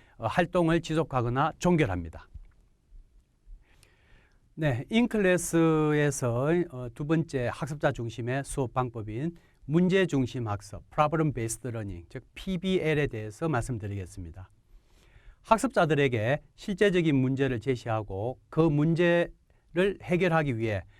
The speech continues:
학습자들 상호 간에 공동으로 문제 해결 방안을 강구하고 개별 학습과 협동 학습을 통해 공통의 해결안을 마들-, 마련하는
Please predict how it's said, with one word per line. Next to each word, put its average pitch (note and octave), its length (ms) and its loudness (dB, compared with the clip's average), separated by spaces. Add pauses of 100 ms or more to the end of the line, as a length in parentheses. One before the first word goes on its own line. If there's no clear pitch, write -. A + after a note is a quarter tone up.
(240)
학습자들 D#3+ 600 -2
상호 C#3 320 0
간에 B2 400 -2 (300)
공동으로 E3+ 640 4
문제 C#3+ 320 2
해결 C3+ 260 -2
방안을 C3 460 -2
강구하고 G#2+ 640 -6 (360)
개별 E3 280 4
학습과 D#3+ 560 -2 (240)
협동 G#3 380 2
학습을 C3+ 320 0
통해 A2 500 -6 (260)
공통의 E3+ 500 2
해결안을 C3+ 520 0
마들-, C3 320 0
마련하는 A#2+ 680 -2